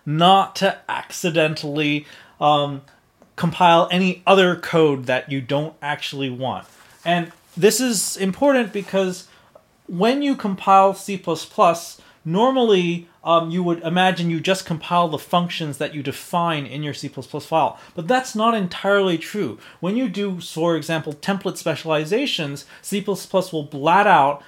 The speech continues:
another bunch of code and then sort of rely on the linker to deduplicate this code later. And so if you happen to blat out some code that in fact uses some vector instructions, and then that copy of the code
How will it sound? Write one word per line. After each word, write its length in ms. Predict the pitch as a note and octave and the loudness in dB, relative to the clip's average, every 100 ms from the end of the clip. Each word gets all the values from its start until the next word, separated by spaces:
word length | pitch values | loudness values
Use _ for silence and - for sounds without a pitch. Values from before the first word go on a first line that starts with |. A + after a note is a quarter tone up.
| - | -12
another 600 | D3 D3 D3+ E3 F#3 G3+ | -4 -2 0 2 4 4
bunch 320 | F#3 E3 D#3+ D#3+ | 2 0 0 -4
of 140 | - | -8
code 420 | - A#3+ G3+ F#3 - - | -2 2 2 0 -6 -6
and 200 | D#3+ F3 | -2 0
then 140 | E3 | -2
sort 180 | D#3+ F3 | -2 -4
of 80 | D3+ | -2
rely 400 | D#3 C#3+ D3+ E3+ | -2 0 2 4
on 80 | F3 | 2
the 100 | D3 | -2
linker 360 | C#3 C#3+ D#3 C3 | -4 -6 -8 -8
to 80 | |
deduplicate 840 | A#2+ C#3 C#3 C3 C3+ C3+ A#2 A#2 A2+ | -8 -8 -8 -6 -10 -8 -12 -12 -12
this 160 | A#2 | -16
code 300 | - B2 A#2+ - _ | -10 -6 -6 -8 _
later. 500 | A#2+ A2+ B2+ G#2 - _ - - | -8 -2 -2 -4 -12 _ -16 -4
And 180 | F#3+ F#3 | -2 2
so 300 | G3 F#3 - - | 2 2 -4 0
if 260 | G3+ G#3+ | 0 2
you 240 | G3 F#3+ - _ - | -2 -4 -6 _ -10
happen 400 | - G3+ G#3 G3+ | 0 0 0 -4
to 100 | F3+ | -2
blat 460 | C#3+ C#3+ D#3+ F#3+ G#3+ | -4 -2 2 4 6
out 240 | G3 - | 4 2
some 240 | - D3+ D3 | -6 -8 -8
code 600 | - G#3+ A3 F3 E3+ E3+ _ - | -6 0 2 2 0 -4 _ 2
that 200 | F3+ F3+ | 2 2
in 140 | F3 | -4
fact 340 | F3 F#3 F3 | 0 0 0
uses 720 | D3+ C#3+ F#3+ C4+ A#3 E3+ D#3+ D3+ | -4 -2 4 4 4 2 0 -2
some 220 | E3 D#3 | -4 -2
vector 340 | E3+ F3 F3 | -4 -4 -6
instructions, 840 | D#3+ - A#3+ A#3+ - D3+ C#3+ C#3+ - - | -6 -4 -4 -4 -6 -6 -8 -12 -20 -10
and 160 | F#3+ F#3+ | -4 -2
then 180 | F#3 F3 D3+ | -2 -6 0
that 380 | F3 B3+ - | 4 4 2
copy 400 | - G3 F#3 F#3 | -2 0 0 0
of 140 | E3+ D3 | -4 -4
the 80 | D3 | -8
code 340 | - D#3 | -2 0